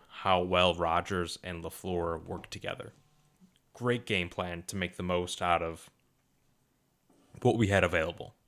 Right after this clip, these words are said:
So I'm really proud to see that really gritty win. This is the kind of game that you have to win no matter what. So great to see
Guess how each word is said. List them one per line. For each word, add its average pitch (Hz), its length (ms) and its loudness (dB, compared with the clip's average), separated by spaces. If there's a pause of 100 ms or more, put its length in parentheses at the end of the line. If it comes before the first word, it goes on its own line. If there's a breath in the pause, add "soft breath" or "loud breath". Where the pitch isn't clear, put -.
(840 soft breath)
So - 160 -2
I'm 87 160 2
really 117 240 2
proud 95 220 6
to 87 60 -4
see - 140 -2
that 82 220 2
really 95 280 -4
gritty 90 460 -4
win. 87 360 -2 (360 loud breath)
This 104 160 -2
is 101 100 -2
the 101 80 -4
kind 90 220 0
of 87 100 -2
game 85 280 -2
that 85 80 -4
you 87 140 -2
have 82 140 -4
to 92 80 -4
win 85 420 -4 (1120 soft breath)
no 110 220 4
matter 101 320 4
what. - 220 -16 (260)
So 90 420 0 (360 soft breath)
great 117 240 6
to 123 100 -2
see 101 460 0